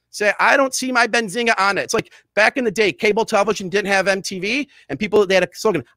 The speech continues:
"I want my M T V." Say, "I want my Benzinga." If it's on Comcast, if it's,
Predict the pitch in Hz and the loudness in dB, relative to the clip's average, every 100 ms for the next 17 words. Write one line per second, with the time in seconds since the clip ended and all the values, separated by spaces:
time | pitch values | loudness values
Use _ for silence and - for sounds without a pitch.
0 | - 208 220 220 220 202 202 202 196 190 | 0 2 4 4 4 4 4 2 0 -4
1 | 175 139 85 _ _ _ - - 226 247 | -4 -4 -6 _ _ _ -14 -2 2 4
2 | 233 226 226 202 202 202 185 160 175 101 | 4 4 2 2 2 2 2 0 0 -2
3 | - _ 131 165 147 180 151 135 - 220 | -4 _ -12 -8 -2 -2 -2 -6 -2 0
4 | 233 - 143 113 - 120 143 - | 0 0 0 -2 -6 -10 -10 -10